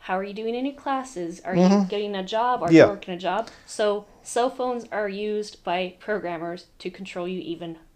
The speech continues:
Speaker 1: more.
Speaker 2: Yeah, that's,
Speaker 1: And
Speaker 2: that's a whole other issue, though. I mean, we're talking about s-, staying
Speaker 1: Yes.
Speaker 2: anonymous here. But, you know, the, the, the thing of being tracked by con-, over-controlling parents and by, you know, employers and whatever else,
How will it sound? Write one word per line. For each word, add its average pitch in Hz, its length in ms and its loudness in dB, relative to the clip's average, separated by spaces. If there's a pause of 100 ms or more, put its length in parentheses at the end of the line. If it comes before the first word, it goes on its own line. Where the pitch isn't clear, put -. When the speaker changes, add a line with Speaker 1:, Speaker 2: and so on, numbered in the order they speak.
(120)
Speaker 1:
more. 190 380 -4
Speaker 2:
Yeah, 135 100 6
that's, 151 280 6
Speaker 1:
And - 80 -8
Speaker 2:
that's 147 220 8
a 120 40 -4
whole 117 200 8
other 101 200 2
issue, - 300 -2
though. - 220 -12 (320)
I - 100 -16
mean, 110 120 2
we're 120 80 6
talking 135 280 10
about 113 240 4
s-, - 220 -6 (220)
staying 139 320 6
Speaker 1:
Yes. 113 80 2
Speaker 2:
anonymous 113 460 2
here. - 260 -8 (500)
But, 123 140 8
you 123 100 6
know, 107 320 4 (100)
the, 113 240 6
the, 117 420 6 (100)
the 117 120 0
thing 143 220 4
of 123 100 4
being 123 220 4
tracked 123 420 8 (100)
by 113 480 8
con-, - 140 -6 (100)
over-controlling 113 680 2
parents 110 480 0
and 104 220 -2
by, 101 420 2 (400)
you 117 100 0
know, 107 120 -2
employers 107 580 2
and 110 140 0
whatever 120 340 8
else, 104 300 2